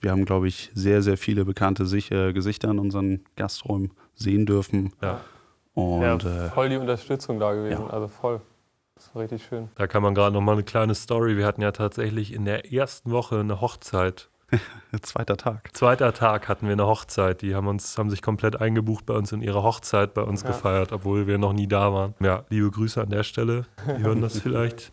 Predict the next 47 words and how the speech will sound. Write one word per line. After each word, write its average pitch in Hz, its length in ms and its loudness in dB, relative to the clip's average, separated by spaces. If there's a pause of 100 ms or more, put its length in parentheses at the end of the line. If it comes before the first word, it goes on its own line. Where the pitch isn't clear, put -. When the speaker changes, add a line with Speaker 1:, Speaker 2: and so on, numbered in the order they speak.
Speaker 2:
Das 104 100 -8
Speaker 3:
Ja. 135 60 2
Speaker 2:
hat 104 120 2
uns, 107 400 0
äh, 107 200 2
sehr 104 200 4
geehrt, 104 420 4
dass 101 160 -4
ihr 101 380 0
eure 104 220 0
Hochzeit 101 360 -6
bei 104 80 -4
uns 110 180 -6
gefeiert 104 380 -2
habt. 185 160 2
Speaker 3:
<laughs> 175 560 -8
Speaker 2:
Das 107 180 -2
war 113 80 4
Speaker 1:
Motiviert. 131 500 6
Speaker 3:
Highlight. 117 220 -8 (140)
Speaker 2:
Ja, 135 300 4
das - 100 -4
hat 135 100 8
uns 147 120 6
auch 165 100 6
motiviert. 156 440 4
Wir 107 100 8
haben 110 80 6
uns 117 100 2
ja 120 80 4
sogar 120 220 6
noch 117 140 4
ein 113 60 4
Menü 120 300 6
zusammen 101 340 2
überlegt, 98 440 2
Speaker 1:
Ja. - 60 -2 (460)
Speaker 2:
was 107 200 -2
wir 104 100 2
machen 107 320 4
und 101 100 -2
wie 107 120 2
wir 107 80 2
es - 120 -4
machen. 92 280 -2
Das 95 200 -10
war, 98 300 -4